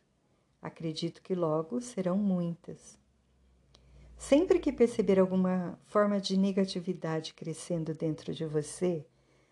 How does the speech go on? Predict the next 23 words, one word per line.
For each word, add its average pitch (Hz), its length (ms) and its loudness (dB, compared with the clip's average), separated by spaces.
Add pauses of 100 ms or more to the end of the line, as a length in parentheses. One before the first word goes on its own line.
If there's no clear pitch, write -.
(180)
não 247 180 6
olhe 302 240 6
para 226 220 6
ela 190 240 8
como 190 260 2
um 190 60 2
fracasso, 180 920 -4 (580)
mas 165 260 -2
sim 233 420 0 (400)
como 220 240 0
um 247 100 6
sinal 185 880 0 (640)
que 185 400 -2
está 185 320 -2
lhe 185 140 2
dizendo: 160 720 -2
"Acorde, 180 920 -2 (560)
largue 208 440 8
a - 20 2
sua 214 240 0
mente, 170 640 -4 (220)
esteja 202 560 4
presente." 185 960 -6